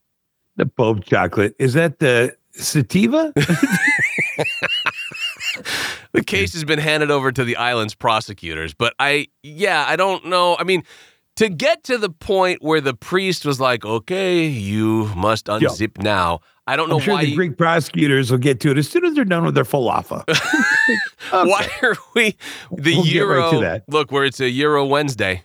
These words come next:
Speaker 2: uh, we really
Speaker 1: <laughs>
Speaker 2: like to support the Euros out here. I, I feel like that should have been the end of the story. The Pope, the priest said, "Pull down your pants," and he left, and I was pressing charges against the priest. Not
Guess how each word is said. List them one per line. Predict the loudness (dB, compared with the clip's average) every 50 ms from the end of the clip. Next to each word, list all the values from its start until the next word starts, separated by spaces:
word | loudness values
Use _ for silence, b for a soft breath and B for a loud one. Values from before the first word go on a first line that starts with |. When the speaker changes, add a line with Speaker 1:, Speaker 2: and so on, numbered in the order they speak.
| -8 -4
Speaker 2:
uh, | 0 0 2 2
we | 0 -2 -2
really | 0 0 0 0 0 0 0
Speaker 1:
<laughs> | 0 0 0
Speaker 2:
like | -2 -2 -2
to | -4 -4 -4 -6 -10
support | -8 -6 -6 -2 0 0 0 0 0
the | -4 -2 0
Euros | 0 2 2 2 0 0 0
out | -2 -2 -2
here. | -2 -4 -4 -4 B B B B B B B
I, | -2 -2 -2 -2 -6 _ _
I | -4 -4 -4
feel | -4 -4 -2 -2 0
like | 0 -2 -2 -4 -10 -16 -18 -16 -14 -14 -14 -6 -4
that | 0 0 2 2 0 -2 -4
should | -8 -6 -4 -2 0
have | 0 0
been | 0 0 0
the | 2 2 2
end | 2 2
of | 0 -2
the | -4
story. | -4 -2 -2 0 0 0 0 -2 -6 -10 -12 _
The | -8 -4
Pope, | 0 0 0 0 0
the | -2 -4
priest | -2 -2 -2 -2 -2 0
said, | 0 0 0 0
"Pull | 0 0 2
down | 2 2 0
your | 0 -2 -2
pants," | 0 0 0 0 -2 -4 -4
and | -2 0 0 0 0 -2
he | -2 -2 -2 -2
left, | 0 0 0 0 0 -2 -4 -4 -2
and | -2 0 0 0 -2
I | -2 -2
was | -4 -4
pressing | -4 -4 -4 -4 -4 -4 -6 -4
charges | -2 -2 -2 -2 -2 -6 -10
against | -8 -6 -6 -8 -8
the | -10 -10
priest. | -10 -10 -8 -4
Not | -2 -2 -2 -2 -4